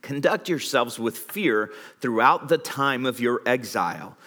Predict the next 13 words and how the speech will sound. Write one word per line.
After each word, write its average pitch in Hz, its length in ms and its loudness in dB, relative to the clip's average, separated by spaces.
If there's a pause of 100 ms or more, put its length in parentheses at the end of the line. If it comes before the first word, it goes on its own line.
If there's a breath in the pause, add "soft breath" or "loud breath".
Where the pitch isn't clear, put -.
(160 loud breath)
knowing 120 540 0
that 107 180 -2
you 123 200 -4
were 175 160 0
ransomed 135 560 -2
from 104 320 -6
the 101 100 -8
futile 175 500 -2
ways 107 360 0
inherited 123 680 -2
from 113 240 -4
your 104 100 -2
forefathers, 92 880 -4